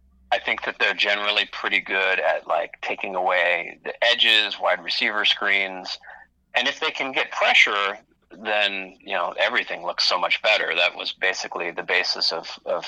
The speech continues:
Cal's comeback against Washington, is they finally got Dylan Morris off his spot,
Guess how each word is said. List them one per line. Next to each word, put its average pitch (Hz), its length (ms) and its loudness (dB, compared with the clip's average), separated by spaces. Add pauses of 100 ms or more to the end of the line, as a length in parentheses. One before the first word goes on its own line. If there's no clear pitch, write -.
Cal's 85 400 2
comeback 87 420 -2
against 82 300 -8
Washington, 87 480 0
is 82 140 -6
they 87 120 -6
finally 90 800 0
got 87 260 2
Dylan 90 320 -2
Morris 87 380 0
off 82 220 0
his 87 100 -4
spot, - 520 2